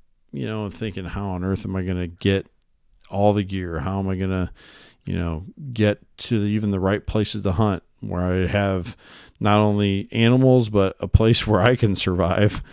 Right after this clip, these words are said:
for a week, you know, where I got water and, and, uh, I'm not gonna be caught in bad weather," things like that. Uh, you know, tuning into somebody,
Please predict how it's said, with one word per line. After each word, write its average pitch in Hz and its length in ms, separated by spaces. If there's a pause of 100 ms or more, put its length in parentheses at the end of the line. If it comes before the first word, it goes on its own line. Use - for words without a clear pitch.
(180)
for 107 260
a 92 60
week, 92 380
you 104 80
know, 95 180
where 98 280
I 92 40
got 92 220
water 95 560
and, 87 340 (100)
and, 87 440
uh, 82 260
I'm 85 140
not 92 180
gonna 95 140
be 90 80
caught 95 300
in 92 40
bad 92 220
weather," 95 280
things 98 300
like 90 200
that. 98 300 (600)
Uh, 92 380
you 117 160
know, 87 200 (280)
tuning 127 260
into 104 480 (140)
somebody, 101 640